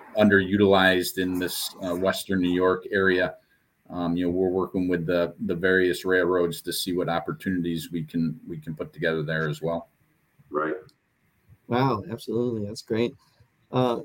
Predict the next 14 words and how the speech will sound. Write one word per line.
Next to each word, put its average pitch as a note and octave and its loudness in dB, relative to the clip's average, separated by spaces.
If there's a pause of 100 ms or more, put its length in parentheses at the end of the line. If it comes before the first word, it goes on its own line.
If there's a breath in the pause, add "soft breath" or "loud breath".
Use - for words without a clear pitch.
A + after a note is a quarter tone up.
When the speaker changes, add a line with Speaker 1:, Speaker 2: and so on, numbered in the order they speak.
Speaker 3:
you E3+ 4
know, D3+ 4
Kevin, E3+ 6
where, D#3 4
where A3+ 6
can A#3+ 2
shippers D#3+ 2
and C3 2
other C#3 0
industry C#3+ -2
stakeholders A#2+ 0
find D3 -2
out C3+ 0
more C#3 0